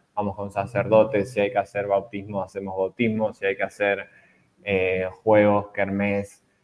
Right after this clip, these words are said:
recreaciones con los chicos, hacemos también eso, proponemos, eh, misas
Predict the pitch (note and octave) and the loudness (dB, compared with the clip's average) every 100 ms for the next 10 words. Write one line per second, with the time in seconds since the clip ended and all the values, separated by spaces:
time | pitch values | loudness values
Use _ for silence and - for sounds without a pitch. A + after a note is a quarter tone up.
0 | _ - G2+ F#2+ G2+ F#2+ - A2 G#2+ G#2 | _ -4 -2 0 -2 -2 2 2 2 -2
1 | G2+ G2 G2 - A2+ G#2+ G2+ F#2+ - G2 | -4 -4 -6 -8 -8 -2 -2 -4 -8 -6
2 | G2 F#2+ _ _ _ _ - G2 G2+ A2 | -6 -8 _ _ _ _ -6 -2 2 4
3 | B2 - A#2 G#2+ - G#2 G2 G2+ G#2+ G#2 | 4 4 4 2 2 -2 0 0 0 0
4 | G#2 - _ _ F#2+ F2+ F#2+ A2+ G#2+ A2 | -2 -16 _ _ -10 -6 0 0 2 4
5 | G2+ G#2 - | 4 4 -6